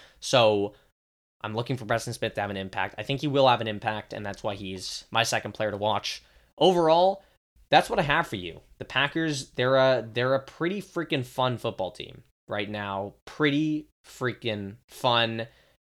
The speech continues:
And, uh, I do think that this is a game where you're really gonna see what kind of team this is.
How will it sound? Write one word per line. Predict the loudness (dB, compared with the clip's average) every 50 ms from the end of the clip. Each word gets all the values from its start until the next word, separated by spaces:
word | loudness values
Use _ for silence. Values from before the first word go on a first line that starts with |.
| _ _ -2
And, | 2 2 2 2 4 4
uh, | 4 6 6 6 6 4 4 2 0
I | 0 -2 -2
do | -2 -2 -2 0 0 0
think | -2 -2 -2 -2 -2 -4 -10 -8
that | -6 -6 -6 -6 -6 -6 -6 -6 -6 -8 _ _ _ _ _ _ _ _ _ _ _ _ _ _ _ _ _
this | -18 -14 -6 -6 -4 -4 -2
is | -2 -2
a | -2
game | 2 4 4 4 6 4 2 2 0
where | 0 0 -2 -2
you're | -2 -4 -4 -6
really | -4 -4 -2 -2 -2 0 0 0
gonna | 0 0 0 -2
see | -4 -6 -4 -4 -4
what | -4 -4 -4
kind | -4 -8 -8 -8
of | -10
team | -10 -10 -10 -10 -10
this | -12 -14 -14
is. | -14 -14 -16